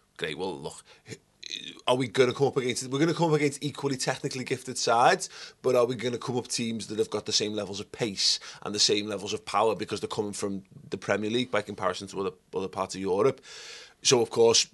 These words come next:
Liverpool go on, I think, stride on off the back of that. I think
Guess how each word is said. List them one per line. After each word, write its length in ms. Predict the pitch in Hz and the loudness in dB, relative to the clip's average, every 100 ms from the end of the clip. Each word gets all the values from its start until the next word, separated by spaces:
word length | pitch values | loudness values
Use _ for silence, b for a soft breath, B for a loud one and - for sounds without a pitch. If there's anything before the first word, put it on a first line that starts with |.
| - | -4
Liverpool 480 | 107 104 120 117 117 | -2 0 2 2 2
go 200 | 104 95 | 2 2
on, 220 | 92 92 - | 0 -4 -6
I 200 | 90 95 | -6 -6
think, 160 | 95 | -4
stride 380 | - 104 92 90 | -4 -2 -2 -4
on 100 | 92 | -8
off 100 | 92 | -6
the 80 | - | -6
back 220 | 98 95 | -4 -2
of 60 | 135 | 4
that. 220 | 143 85 B B B B B | 4 2 B B B B B
I 120 | 123 | 2
think 300 | 113 107 - | 2 0 -8